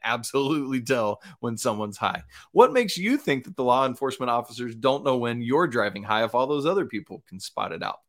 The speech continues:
Driving under the influence of marijuana can slow your response time and change how you perceive both time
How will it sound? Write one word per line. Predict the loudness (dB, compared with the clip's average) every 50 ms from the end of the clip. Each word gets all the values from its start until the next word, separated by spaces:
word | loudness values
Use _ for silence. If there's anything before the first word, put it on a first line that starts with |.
| _ -20 -20 -20 -20 -20 _ -2
Driving | 4 6 8 10 10 8 8 6 4
under | 4 4 4 2
the | 2 0
influence | -2 -2 -2 -4 -4 -4 -4 -4
of | -4 -2
marijuana | -2 0 0 2 0 0 0 -2 -6
can | -10 -12 -10
slow | -10 -8 -4 0 0 2
your | 2 0 0 -2
response | -4 -4 -2 -2 -2 -2 -2 -4 -8 -12
time | -10 -8 -8 -6 -8
and | -8 -8
change | -8 -8 -6 -6 -6 -6 -6 -4
how | -4 -4
you | -4 -4 -6 -6 -6
perceive | -6 -6 -6 -6 -6 -4 -4 -6 -4 -2
both | -2 -2 -2 -4 -8 -14
time | -10 -6 -4 -4 -4 -4 -6 -10